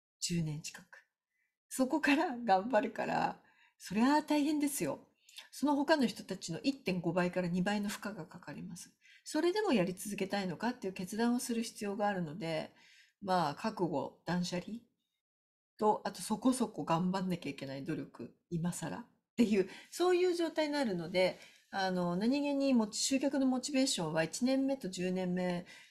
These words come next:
以上の人っていうのは似たように違う意味だけど、きついのかもしれないなっていうふうに思っています。はい。ということで本日のまとめをしていきたいと思います。えー、へこむ？心が折れる？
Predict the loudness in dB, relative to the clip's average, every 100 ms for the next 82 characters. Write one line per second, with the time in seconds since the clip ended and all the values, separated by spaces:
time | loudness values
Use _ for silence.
0 | _ -4 0 0 -2 -8 -14 -20 -8 -6
1 | -4 -4 2 4 4 2 -2 -4 2 2
2 | 4 0 -2 -4 -8 -10 -12 _ -12 -10
3 | -4 -4 -4 -10 -10 -8 -8 -10 -4 -4
4 | -4 -6 -12 -12 _ _ -6 -6 -4 -4
5 | -4 -8 -10 -10 -12 _ -10 -10 -14 -16
6 | -12 -12 -14 -16 _ _ -4 -2 -2 -6
7 | -20 -20 -8 -2 0 2 0 4 2 2
8 | -6 -8 -6 -4 -2 -2 -2 -2 -2 -6
9 | -6 -8 -6 -8 -8 -10 -14 -20 -20 -20
10 | _ _ -6 -6 -8 -10 0 2 2 0
11 | -8 _ 0 2 4 4 2 0 0 -2